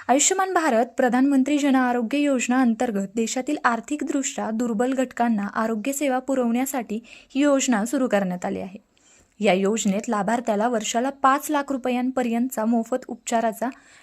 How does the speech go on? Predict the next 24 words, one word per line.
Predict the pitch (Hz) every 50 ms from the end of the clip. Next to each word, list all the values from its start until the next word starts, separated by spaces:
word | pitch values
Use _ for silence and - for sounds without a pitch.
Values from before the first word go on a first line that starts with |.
| _ -
लाभ | 240 226 202 185
मिळतो. | 180 175 185 180 - - - _ _ _ _ _ _ _ _ _ _ -
देशभरातील | 190 190 202 - 202 196 226 214 214 220 - 202 214 -
अनेक | - 226 233 254 254 - -
खाजगी | - 247 226 202 202 - 254 233 208
व | 208 233 233
सरकारी | 233 262 226 202 - 220 220 247 262
रुग्णालये | 269 254 208 233 240 240 240 247 214 208 208 214 226 247
या | 254 254
योजनेशी | 262 254 247 240 220 - - 233 254 247 - 214 240
संलग्न | 240 - 277 247 220 196 196 196 190
आहेत. | 190 190 185 196 - - - _ _ _ _ _ _ _ _ - - _ _ -
पैसे | 262 269 262 - 339
मागितले | 339 320 294 262 262 240 254 262 269 269 311
तर | 302
काय | 302 302 277 262 233
करावे? | - 196 196 196 190 196 - - _ _ _ _ _ _ _ _ _ _ _ _
हेल्पलाईनवर | - 240 120 101 - 233 233 240 254 240 208 190 214 - - 254
तक्रार. | 233 - - 180 - - - _ _ -
आयुष्यमान | 196 190 226 220 - 254 240 262 269 277
योजनेच्या | 262 262 247 240 208 208 226 247 254 - 220 202
अधिकृत | 220 - 220 196 220 208 - 269 277 277
हेल्पलाईन | - 262 240 214 202 - 226 226 220 226 233 240
क्रमांक | 240 254 220 214 220 220 226 226 -